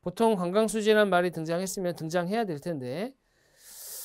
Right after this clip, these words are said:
근데 여기서 말하는 총 수입은 어떤 걸 기준으로 하는지, 그 다음에 총 지출액은 어떤 걸 기준으로 하는지는 모르겠습니다. 일단 한번 보겠습니다. 자, 일단은 일 번부터.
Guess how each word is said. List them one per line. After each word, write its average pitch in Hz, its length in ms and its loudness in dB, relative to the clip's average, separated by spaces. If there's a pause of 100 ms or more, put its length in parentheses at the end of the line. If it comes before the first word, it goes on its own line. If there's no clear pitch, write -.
(240)
근데 226 400 6
여기서 208 280 4
말하는 240 360 6
총 285 220 -2
수입은 262 400 2
어떤 208 280 2
걸 233 140 6
기준으로 185 460 -4
하는지, 151 680 -2 (260)
그 - 60 -16
다음에 151 160 -4
총 240 220 -4
지출액은 226 420 2
어떤 175 240 0
걸 190 140 0
기준으로 185 360 -4
하는지는 180 360 0
모르겠습니다. 170 560 0
일단 147 500 -8
한번 151 120 -12
보겠습니다. 123 580 -10 (1400)
자, - 340 -18
일단은 208 580 0 (400)
일 226 120 6
번부터. 185 420 2